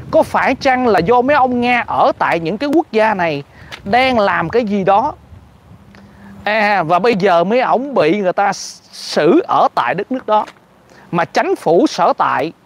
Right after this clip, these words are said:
Azerbaijan và Armenia thì họ không muốn xích mích với Nga, nên họ phải dùng cách ngoại giao để nói chuyện với Nga một cách êm đềm. Hiện bây giờ vẫn đang điều tra, vấn đề này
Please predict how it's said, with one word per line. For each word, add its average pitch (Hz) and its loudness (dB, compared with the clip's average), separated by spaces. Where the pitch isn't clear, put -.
Azerbaijan 208 0
và 214 -2
Armenia 208 0
thì 156 -4
họ 135 2
không - 0
muốn 277 -2
xích - -4
mích - -8
với 247 -6
Nga, 208 -4
nên 233 2
họ 160 2
phải 262 -2
dùng 202 2
cách - -6
ngoại 180 -4
giao 214 0
để 175 -2
nói 247 0
chuyện 151 -8
với 208 -2
Nga 202 -4
một 160 -6
cách - -4
êm 233 2
đềm. 127 -2
Hiện 233 0
bây 262 2
giờ 202 4
vẫn 170 0
đang 226 -2
điều 170 -2
tra, 202 0
vấn 233 -2
đề 165 4
này 147 -4